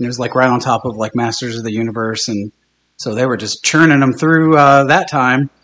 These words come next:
Um, but yeah, I, I think this one might have lasted barely a week at the, the theater.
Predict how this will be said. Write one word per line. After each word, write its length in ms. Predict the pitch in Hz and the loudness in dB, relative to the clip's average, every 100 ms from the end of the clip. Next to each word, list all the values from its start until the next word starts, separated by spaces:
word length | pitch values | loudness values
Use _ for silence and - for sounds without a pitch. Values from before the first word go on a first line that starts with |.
| _ _ _ _ 139 | _ _ _ _ 0
Um, 680 | 135 131 127 120 107 - _ _ _ _ _ _ _ - 143 | 2 4 2 -2 -4 -10 _ _ _ _ _ _ _ -20 -4
but 160 | 151 | 2
yeah, 180 | 156 160 | 4 4
I, 260 | 151 160 139 | 2 0 0
I 40 | |
think 180 | 160 151 | 0 0
this 160 | 143 | 0
one 180 | 147 135 | 2 4
might 200 | 131 131 | 4 4
have 80 | 127 | 4
lasted 380 | 120 117 131 110 | 4 2 -2 -6
barely 300 | 113 117 113 | -4 -2 -4
a 80 | 110 | -4
week 260 | 117 110 | -6 -6
at 100 | 127 | -6
the, 280 | 120 110 120 - - | -2 -2 -4 -12 -12
the 100 | 123 | -8
theater. 560 | 135 131 131 139 139 | -4 0 2 0 -4